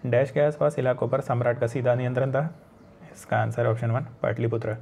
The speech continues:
अगला क्वेश्चन है, निम्नलिखित में से क्या राष्ट्रपति पद की उम्मीदवारी के लिए एक आवश्यक योग्यता नहीं है?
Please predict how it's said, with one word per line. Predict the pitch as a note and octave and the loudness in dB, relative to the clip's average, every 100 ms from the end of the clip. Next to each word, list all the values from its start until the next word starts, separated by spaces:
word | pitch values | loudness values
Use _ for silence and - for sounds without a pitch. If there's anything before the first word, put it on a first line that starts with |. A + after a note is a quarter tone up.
| - - - - - - - | -12 -20 -20 -20 -20 -20 -6
अगला | B2 A#2+ A#2+ | 0 2 2
क्वेश्चन | B2 C3 | 0 -2
है, | C3+ D#3 - - | -2 -4 -6 -4
निम्नलिखित | B2+ B2+ B2 B2 | -2 0 0 0
में | B2+ B2 | -2 -4
से | A#2 | -6
क्या | A#2+ A#2 | -2 0
राष्ट्रपति | A#2 A#2+ - A#2 A#2+ | 0 -2 -2 0 -2
पद | A#2+ A#2 | -4 -6
की | C3 | -4
उम्मीदवारी | B2 A#2 A#2 A2+ | -2 2 2 2
के | A#2 | 2
लिए | A2+ | 0
एक | A2+ | 0
आवश्यक | A#2 A#2 C3 A#2+ | 0 0 -2 0
योग्यता | A2+ A#2 A#2 | 0 0 -2
नहीं | A2+ A#2 | -2 -2
है? | D3 | -2